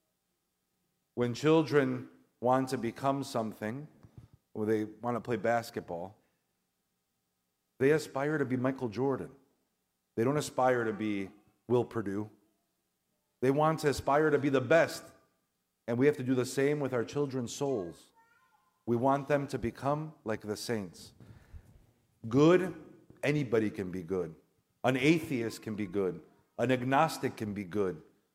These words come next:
A Muslim and a, and a Jew and a Hindu and a Buddhist can become good. Good is a low expectation. We want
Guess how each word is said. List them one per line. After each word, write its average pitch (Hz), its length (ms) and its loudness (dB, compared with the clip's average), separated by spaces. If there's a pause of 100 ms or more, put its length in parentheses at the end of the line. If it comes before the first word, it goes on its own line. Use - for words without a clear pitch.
(100)
A 120 80 0
Muslim 131 540 2
and 117 120 -2
a, 110 60 0 (240)
and 117 160 -2
a 110 80 0
Jew 135 480 2
and 117 120 0
a 113 140 0
Hindu 131 440 0
and 113 100 0
a 113 40 -2
Buddhist 131 480 0 (520)
can 127 120 -2
become 110 440 -4
good. 90 260 0 (1120)
Good 151 220 8
is 151 180 6
a 143 60 4
low 139 240 8
expectation. 95 840 -4 (840)
We 117 120 0
want 131 440 0